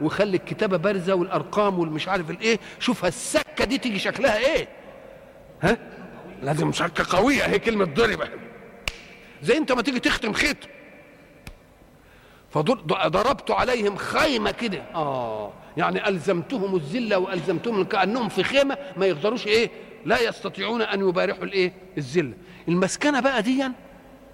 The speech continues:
قد تكون في الذاتية، وقد تكون في، في خ-، ما تخلع على الهيئة من انكسار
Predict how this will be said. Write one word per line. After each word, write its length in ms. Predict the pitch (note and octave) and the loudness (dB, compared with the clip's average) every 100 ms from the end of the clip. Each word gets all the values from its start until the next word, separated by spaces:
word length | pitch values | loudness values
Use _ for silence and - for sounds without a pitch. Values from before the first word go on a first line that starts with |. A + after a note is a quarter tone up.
| - - - - | -20 -20 -20 -6
قد 120 | - | -4
تكون 600 | G#3 A3+ - C#4 B3+ C4 B3 - - - - - - | -2 -2 -2 -2 0 -2 -4 -16 -20 -20 -20 -20 -16
في 80 | - | -6
الذاتية، 640 | D3+ C#3 F#3+ - C#4 C#4+ - - - - - - - - - - | -2 2 2 4 4 4 0 -16 -20 -20 -20 -20 -20 -20 -14 -2
وقد 300 | D3 - A3 | -2 2 -2
تكون 440 | - G3+ C#4 B3+ | 0 -2 0 0
في، 300 | F#3+ G3+ G3 - | 0 -2 -4 -4
في 180 | E3+ D#3+ | 0 0
خ-، 200 | - - | 0 -4
ما 160 | E3 F3 | 0 0
تخلع 520 | - F#3+ - A3 C#4 G#3+ | 0 -4 -2 -2 -2 0
على 180 | F#3+ F#3 | 0 2
الهيئة 580 | F3+ C#3+ F#3 A#3+ - F#3 | 0 0 -2 0 -4 0
من 140 | E3+ | 0
انكسار 540 | E3 C#3+ D#3+ F3 D3 | 0 -2 -4 0 0